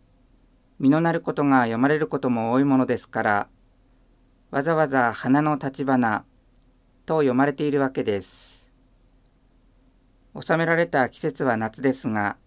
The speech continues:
これは今日の俳句の歳時記でも、やはり夏に分類されています。悔しき時というのは、現在でも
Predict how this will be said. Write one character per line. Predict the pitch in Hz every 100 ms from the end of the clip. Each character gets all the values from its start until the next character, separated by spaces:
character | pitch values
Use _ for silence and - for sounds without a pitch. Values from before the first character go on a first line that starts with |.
| _ _ _ _ _ _ _ _ _ _ _ _ -
こ | 131
れ | 135
は | 139 131
今 | - 160
日 | 165 170
の | 135 113
俳 | - 143 139
句 | 151
の | 143
歳 | 135 143
時 | 135
記 | 135
で | 135
も、 | 117 104 101 _ _ _ _ _ _ -
や | 127
は | -
り | 156 139
夏 | 123 117 160
に | 156
分 | 113 117
類 | 113 117
さ | 117
れ | 110
て | 113
い | 107
ま | 101 95
す。 | - - - - _ _ _ _ _ _ _ _ _ _ _ _ _ _ _ _ _ _ _ _ _ _ _ _ _ _ _ _ _ _ _ _ _ _ _ _ _ _ _
悔 | - 151
し | 160 -
き | -
時 | - - - - - _ _ _ _ -
と | 160
い | 147 151
う |
の | 143 123
は、 | 107 101 - _ _ _ _ _ _ -
現 | 160 160
在 | 160
で | 147
も | 139 120